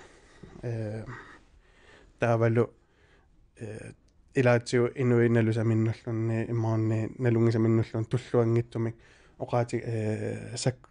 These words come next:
налаатасаккорту пиллу оқаасақарисаарсинаасарлутик. Сианни, э, мисигиссутик қисуариатеқарфигерпа синнагу.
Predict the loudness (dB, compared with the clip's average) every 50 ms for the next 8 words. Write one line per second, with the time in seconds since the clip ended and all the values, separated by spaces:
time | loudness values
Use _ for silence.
0 | _ -4 0 2 4 4 4 4 2 0 -2 -4 -6 -8 -12 -10 -8 -8 -8 -8
1 | -10 -12 -6 -4 -2 0 0 0 0 -2 -2 -2 -4 -2 0 0 0 0 -2 -4
2 | -2 0 0 0 2 0 0 -2 -4 -8 -10 -10 -10 -10 -10 -8 -4 -2 2 2
3 | 2 2 2 0 -4 -12 _ _ _ _ _ _ _ -14 -10 -6 -4 -2 0 2
4 | 2 4 4 4 2 2 -2 -8 -8 -12 -16 -14 -12 -8 -4 -2 -2 -2 -2 -2
5 | -4 -6 -8 -12 -14 -10 -8 -8 -8 -8 _ -10 -8 -6 -4 -4 -4 -4 -4 -6
6 | -8